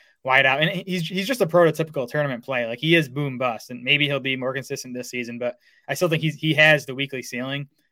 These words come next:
Um, you know, he had five games of, of, uh, seventeen plus D K points last season.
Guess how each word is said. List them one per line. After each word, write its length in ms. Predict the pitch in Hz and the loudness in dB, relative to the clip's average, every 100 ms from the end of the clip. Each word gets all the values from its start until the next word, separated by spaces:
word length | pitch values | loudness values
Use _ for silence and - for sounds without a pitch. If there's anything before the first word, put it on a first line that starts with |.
| - | -16
Um, 140 | 117 | -10
you 60 | 120 | -8
know, 60 | 123 | 0
he 100 | 143 | 0
had 160 | 131 | 0
five 360 | - 131 131 127 | -2 -4 -4 -4
games 260 | 127 131 | -6 -6
of, 100 | 127 - 135 - | -10 -12 -14 -10
of, 200 | 131 120 | -10 -6
uh, 160 | 117 | -8
seventeen 580 | 120 139 135 135 139 127 123 | -6 -6 -6 -6 -6 -6 -6
plus 340 | 131 - - _ _ _ _ _ | -6 -6 -12 _ _ _ _ _
D 140 | 170 | 0
K 180 | 165 147 | 2 0
points 320 | 143 143 139 | 0 -6 -6
last 300 | 139 139 131 | -4 -4 -4
season. 420 | 147 139 139 139 | -8 -8 -8 -10